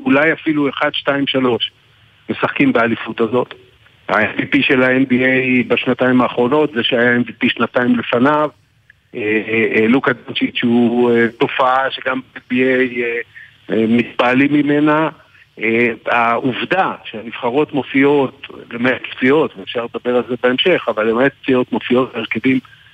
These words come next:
הכי חזקים שלהם, ועם המרץ וה-, וההתלהבות והמסירות שיש לשחקנים כשהם באים לשחק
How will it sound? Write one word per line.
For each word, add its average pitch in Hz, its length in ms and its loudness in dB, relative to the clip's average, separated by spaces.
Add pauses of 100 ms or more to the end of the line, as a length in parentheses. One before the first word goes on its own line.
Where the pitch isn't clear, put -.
(120)
הכי - 240 0
חזקים 143 480 -4
שלהם, 165 440 0 (460)
ועם 123 320 2
המרץ 113 1080 2 (180)
וה-, 107 680 -2
וההתלהבות 117 960 0
והמסירות 120 680 -2
שיש - 240 -8
לשחקנים 131 540 0
כשהם 120 280 0
באים 123 300 2
לשחק - 180 -14